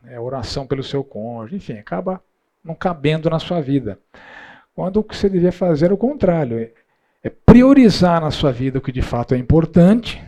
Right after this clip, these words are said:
né? Então você põe as bolas maiores dentro do jarro, sobra algum espaço para as coisas menos importantes, e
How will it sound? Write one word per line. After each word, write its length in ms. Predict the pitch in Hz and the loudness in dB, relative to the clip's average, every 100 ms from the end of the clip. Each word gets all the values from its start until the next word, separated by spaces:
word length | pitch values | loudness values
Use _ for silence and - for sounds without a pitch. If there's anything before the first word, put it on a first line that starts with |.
| - - - - _ _ _ _ _ _ _ _ _ | -16 -16 -20 -20 _ _ _ _ _ _ _ _ _
né? 120 | 135 | -20
Então 200 | 151 113 | -16 -14
você 100 | 110 | -12
põe 200 | - 127 | -10 -6
as 140 | 120 | -6
bolas 380 | 110 120 123 117 | -4 -2 0 0
maiores 560 | 127 120 110 113 120 107 | -2 -2 0 0 -2 -4
dentro 280 | 117 110 120 | -8 -8 -4
do 120 | 151 | -2
jarro, 460 | 139 147 190 202 - _ - - - - _ _ | -2 -2 -4 -8 -12 _ -20 -20 -20 -20 _ _
sobra 560 | - - 262 254 226 | -10 4 6 6 8
algum 260 | 190 165 175 | 8 8 2
espaço 800 | 156 - 160 147 127 - - 101 - - - | 0 0 0 2 -2 -6 -10 -12 -12 -14 -8
para 140 | 135 | -6
as 100 | 127 | -6
coisas 380 | - 127 123 113 | -4 -4 -4 -8
menos 280 | 120 123 123 | -8 -8 -10
importantes, 920 | 147 233 - - 277 320 - - - _ _ _ _ _ - _ _ _ | -4 -2 -2 0 -2 -2 -8 -10 -10 _ _ _ _ _ -20 _ _ _
e 140 | 277 | -4